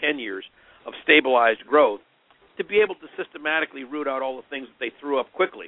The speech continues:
I mean, I've been to Brazil, as you know, many times, Howard, and, and you, when you go into certain neighborhoods in São Paulo and you see a light pole and you <laughs> see, like, seventy, eighty cords hanging from it,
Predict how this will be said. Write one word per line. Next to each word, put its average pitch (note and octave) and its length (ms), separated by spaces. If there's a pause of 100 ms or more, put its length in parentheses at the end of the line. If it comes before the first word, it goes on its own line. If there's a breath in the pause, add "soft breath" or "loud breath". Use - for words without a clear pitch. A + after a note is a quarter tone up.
I B2 80
mean, C3+ 140 (240 loud breath)
I've D#3+ 200
been E3+ 200
to C#3 80
Brazil, A#2 400
as G#2+ 100
you B2+ 80
know, D#3 160
many A#2+ 240
times, E3+ 240
Howard, A#2+ 220
and, A2+ 120 (280 soft breath)
and C3+ 100
you, C#3 80
when D3+ 80
you F3 100
go F3 180
into C3+ 100 (100)
certain C3+ 240 (220)
neighborhoods C3+ 400
in A#2 80 (100)
São A2 100
Paulo C#3+ 360
and A2+ 180
you C3+ 80 (160)
see D3+ 240
a - 20
light C#3 300 (100)
pole A#2 280 (260 soft breath)
and B2 100
you A#2 60 (140)
<laughs> - 140
see, - 60 (140)
like, - 240
seventy, D3+ 560
eighty D#3 380 (500 loud breath)
cords G3 420
hanging C3+ 380
from C3+ 220
it, - 80